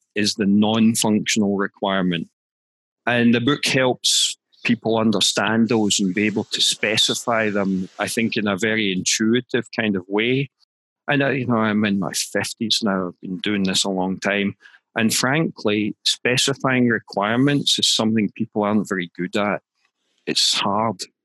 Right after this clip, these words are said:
So <clears throat> the, the book really tries to help with that. So there's timely, the, the, the, the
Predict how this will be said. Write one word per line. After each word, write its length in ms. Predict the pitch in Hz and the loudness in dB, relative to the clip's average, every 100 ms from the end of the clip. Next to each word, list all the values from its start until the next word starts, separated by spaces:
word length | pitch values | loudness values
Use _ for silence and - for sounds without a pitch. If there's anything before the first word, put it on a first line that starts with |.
| _ _ _ _ _ _ _ _ _ - | _ _ _ _ _ _ _ _ _ -4
So 500 | - 113 104 104 95 _ | 0 2 2 0 -2 _
<clears throat> 100 | - | 2
the, 500 | 170 147 123 120 - | 4 4 4 2 2
the 80 | 120 | 0
book 300 | 135 151 - | 0 -2 0
really 180 | 127 120 | 0 2
tries 380 | - 120 117 | 2 2 2
to 100 | - | 0
help 260 | 101 101 - | 0 0 -2
with 120 | 113 | -4
that. 220 | 107 90 | -2 0
So 160 | - 107 | 0 0
there's 360 | 101 98 - - _ _ | 0 2 0 -2 _ _
timely, 420 | - 147 143 143 120 | -2 2 4 4 2
the, 220 | 120 107 | 2 2
the, 160 | 110 | 0
the, 320 | 107 113 - - _ | 0 -2 -2 -6 _
the 120 | 117 | -6